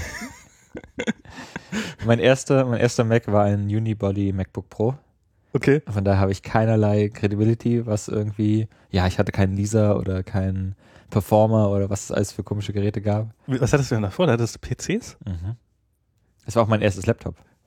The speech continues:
Speaker 2: Okay, ja, das, das ist ja relativ häufig dann der Fall gewesen.
Speaker 1: Ähm,
Speaker 2: Und
Speaker 1: ja.
Speaker 2: wenigstens irgendwie so Linux drauf, oder?
Speaker 1: N-, na, ich hatte auf meinem P C immer so ein bisschen Linux und hab so Dual gebootet und so.
Speaker 2: Mhm.
Speaker 1: Und, ähm,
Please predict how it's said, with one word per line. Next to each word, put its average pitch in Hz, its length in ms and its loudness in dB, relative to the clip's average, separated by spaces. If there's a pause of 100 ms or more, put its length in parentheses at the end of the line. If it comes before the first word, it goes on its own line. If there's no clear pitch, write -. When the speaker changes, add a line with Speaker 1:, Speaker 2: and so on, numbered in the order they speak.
(100)
Speaker 2:
Okay, 139 300 4
ja, 107 140 2
das, 113 160 0
das 147 160 0
ist - 180 2
ja 143 140 4
relativ 139 380 2
häufig 110 220 0
dann 101 120 -6
der 92 100 -6
Fall - 200 -8
gewesen. 92 220 -4
Speaker 1:
Ähm, 95 500 2
Speaker 2:
Und 120 100 -4
Speaker 1:
ja. 107 60 6
Speaker 2:
wenigstens 135 280 2
irgendwie 131 280 2
so 117 300 2
Linux 147 380 0
drauf, 214 320 -4
oder? 127 300 2 (460)
Speaker 1:
N-, 107 440 -2
na, 117 140 4
ich 104 100 2
hatte 147 220 6
auf 123 120 2
meinem 123 140 2
P 123 100 0
C 139 180 0
immer 123 180 0
so 113 60 0
ein 110 40 0
bisschen 113 200 -2
Linux 165 360 0
und 113 40 -2
hab 107 100 0
so 104 80 -6
Dual 147 200 2
gebootet 143 400 -2
und 135 140 -4
so. 135 300 0
Speaker 2:
Mhm. 143 280 2 (560)
Speaker 1:
Und, 101 560 2
ähm, 98 560 0